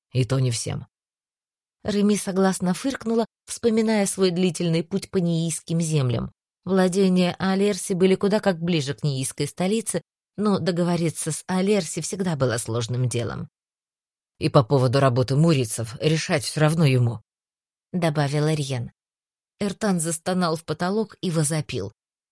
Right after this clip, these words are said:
«Ну вот, снова тащиться в это логово!» Реми надменно приподняла бровь и возразила. «Вот еще!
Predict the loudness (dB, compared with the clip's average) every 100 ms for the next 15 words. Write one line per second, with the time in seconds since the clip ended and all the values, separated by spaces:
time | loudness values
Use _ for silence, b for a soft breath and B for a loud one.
0 | _ _ 0 2 2 0 0 0 -2 -2
1 | -6 -4 2 2 2 0 -2 -4 -6 -4
2 | 0 0 0 4 4 4 2 -2 -6 _
3 | _ _ _ _ _ -2 0 2 0 2
4 | 2 0 0 -2 -4 -4 -2 0 0 0
5 | 0 -2 -2 -2 -2 0 -2 -2 -4 -4
6 | -6 -12 _ _ _ _ _ _ _ _
7 | _ _ -4 2 2 2 -6 -8 -8 -8